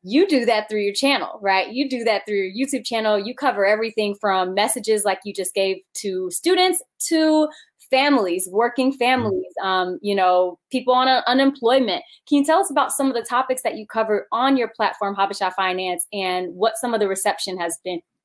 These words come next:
Speaker 1: some of the positive feedback you've gotten?
Speaker 2: Y-, yes. Um, so YouTube is, is, uh, very interesting. You know, anyone can get on YouTube and start talking about anything and everything. And, and, um, this is a, a very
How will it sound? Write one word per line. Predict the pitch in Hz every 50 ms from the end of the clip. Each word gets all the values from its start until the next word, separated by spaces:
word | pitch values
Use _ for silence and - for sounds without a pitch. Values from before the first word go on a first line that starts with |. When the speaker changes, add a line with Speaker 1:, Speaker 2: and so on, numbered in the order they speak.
| _ _ _ - -
Speaker 1:
some | - - 233 220
of | 214
the | 202
positive | - 208 202 185 185 180 185 185
feedback | - 196 180 156 175 170 -
you've | - 170 165
gotten? | 175 165 160 170 - 202 - _ _ _ _ _ _ _ _ _ _ _ _ _ _ _
Speaker 2:
Y-, | - -
yes. | _ 90 92 143 147 156 147 117 - - -
Um, | 120 110 110 107 107 101 101 85 - -
so | - - 120 113 110 110 107 - - - - - - - - -
YouTube | 113 151 160 - 180 170 143
is, | 135 110 98 - - - - -
is, | 110 95 92 101
uh, | 107 101 98 95 - -
very | 113 104 101 98 107 107
interesting. | 101 - 107 101 - - 107 104
You | 104 104
know, | 101
anyone | 101 110 113 113 113 110
can | 101 - 101 98 95 98 95
get | 92 107
on | 120 123 120 120
YouTube | 120 - - 117 120 113
and | 101 101
start | 92 - 104 98 -
talking | - 95 92 - 101
about | 98 92 95 95
anything | - 127 147 143 135 - 135 127 123 123 110 - - - - - - _ _ _
and | - 110
everything. | 113 113 110 113 110 117 110 107 104
And, | 98 98 92
and, | 92 98 92 95 95 92 92
um, | 95 92 92 90 90 87 85 - _
this | - 165 151
is | 175 170
a, | 147 127 113 101 - _ _ -
a | 120 117 110 107
very | 101 101 117 120 120 117 117 113 107 101 -